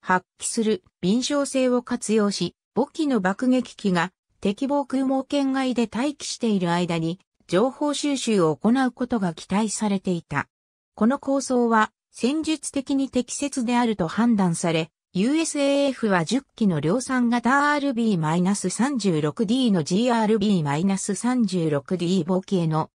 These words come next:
改修と二十五機のアールエフマイナス八十四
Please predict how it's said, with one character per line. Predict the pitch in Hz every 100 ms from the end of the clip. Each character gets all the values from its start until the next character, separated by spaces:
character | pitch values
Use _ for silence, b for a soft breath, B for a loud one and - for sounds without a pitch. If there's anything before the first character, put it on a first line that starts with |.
| _
改 | - 190 269
修 | - 277
と | 277
二 | 262 294
十 | - 254
五 | - 208
機 | -
の | 196 165
ア | 214
ー |
ル | 247
エ | 247
フ | 247 175
マ | 165 180
イ |
ナ | 214 208
ス | -
八 | 196 185 240
十 | 226 247 233
四 | 208 202 151